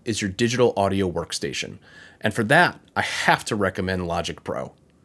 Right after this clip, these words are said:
I've been using this Apple product for almost twenty years now, and it's the most robust and versatile software on the market for the price point,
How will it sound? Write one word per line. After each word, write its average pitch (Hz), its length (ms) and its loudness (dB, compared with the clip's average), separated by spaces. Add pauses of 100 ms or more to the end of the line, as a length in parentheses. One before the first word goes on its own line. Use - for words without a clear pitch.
(800)
I've 226 220 2
been 202 140 4
using 123 320 6
this 110 220 4 (180)
Apple 117 260 4
product 101 340 6
for 113 120 0
almost 95 320 0
twenty 135 340 4
years 95 260 2
now, 60 280 -8 (500)
and 147 140 8
it's 151 100 6
the 160 100 -2
most 135 280 4
robust 143 600 6
and 101 200 -4
versatile 120 380 2
software 95 580 2
on 92 80 -4
the 90 60 -4
market 92 440 0
for 107 120 -6
the 104 60 -2
price 127 300 0
point, 76 300 -8